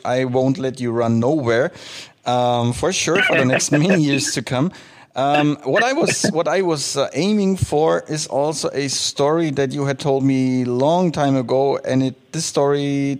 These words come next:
Speaker 1: took place in Mongolia.
Speaker 2: Ah, okay. So that,
Speaker 1: <laughs>
Speaker 2: okay, okay. I think for the Mongolia one was a very unique story. I think, to be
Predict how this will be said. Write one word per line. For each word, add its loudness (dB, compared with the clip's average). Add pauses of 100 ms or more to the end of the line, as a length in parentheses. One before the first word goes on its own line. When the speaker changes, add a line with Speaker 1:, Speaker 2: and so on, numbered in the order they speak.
Speaker 1:
took -8
place 0
in 4
Mongolia. -2 (1700)
Speaker 2:
Ah, 0
okay. 0
So 0
that, -2
Speaker 1:
<laughs> -2
Speaker 2:
okay, -4 (500)
okay. -4 (420)
I -2
think -2
for -2
the 0
Mongolia 2
one 0
was -2
a 0 (100)
very 0
unique -2 (120)
story. 2
I -2
think, -6
to 0
be 0